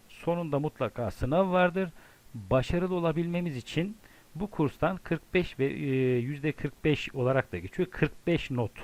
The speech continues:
Kırk beş, e, ve üzerinde alırsak başarılı olmuş oluyoruz ve belge, e-sertifika elde etmiş oluyoruz.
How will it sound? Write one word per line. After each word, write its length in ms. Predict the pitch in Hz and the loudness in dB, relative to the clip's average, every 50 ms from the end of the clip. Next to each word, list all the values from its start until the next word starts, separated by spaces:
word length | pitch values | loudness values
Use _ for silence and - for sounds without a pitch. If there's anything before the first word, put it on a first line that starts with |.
| - - - - - - - - - - - - - - - | -18 -18 -20 -20 -20 -20 -20 -20 -20 -20 -20 -20 -20 -20 -4
Kırk 260 | - 175 - - - | -4 -4 -4 -2 -2
beş, 240 | 190 185 - - - | -2 -2 -2 -2 -6
e, 280 | - 143 131 135 143 | -2 0 2 2 4
ve 100 | 139 143 | 2 2
üzerinde 460 | 143 160 139 151 170 156 139 117 104 113 | 2 2 2 2 2 2 2 0 -2 -2
alırsak 440 | 127 160 185 185 - - 196 220 - - - - - - - - - | 0 0 0 0 0 0 0 0 0 -4 -16 -20 -20 -20 -20 -14 -12
başarılı 600 | 127 117 117 143 151 - - 175 175 175 170 175 | -2 4 4 6 6 6 4 4 4 4 4 4
olmuş 400 | 170 135 117 104 95 - - - | 4 4 4 2 -2 -8 -8 -10
oluyoruz 420 | 101 98 110 135 165 208 247 233 - - - - - - - - - - - - - | -6 -4 -2 -2 0 -2 -2 -4 -6 -10 -20 -20 -20 -20 -20 -20 -20 -20 -20 2 4
ve 220 | 208 214 240 262 - - - - - - | 4 4 4 2 -4 -10 -20 -20 -12 -10
belge, 680 | 156 135 131 165 175 180 180 175 160 147 156 107 78 - - - - - _ _ _ _ _ _ _ - - _ _ _ - - _ - - - - - - - - - | -8 4 6 6 8 8 4 2 0 2 2 2 2 -2 -10 -18 -20 -20 _ _ _ _ _ _ _ -20 -20 _ _ _ -20 -20 _ -20 -20 -20 -20 -20 -20 -20 -6 0
e-sertifika 1000 | 185 175 170 - - 160 156 147 - - 160 135 - 147 - - 156 123 92 - - _ | 2 2 2 4 2 2 2 2 0 -4 -6 -4 -4 -8 0 4 4 4 4 2 -6 _
elde 320 | - 127 120 113 107 117 117 | -2 -2 -2 0 2 0 0
etmiş 300 | 104 - 139 135 - - | 0 -2 -6 -8 -8 -8
oluyoruz. 540 | 90 80 71 73 71 - - - - - | -10 -10 -10 -12 -12 -14 -16 -20 -20 -20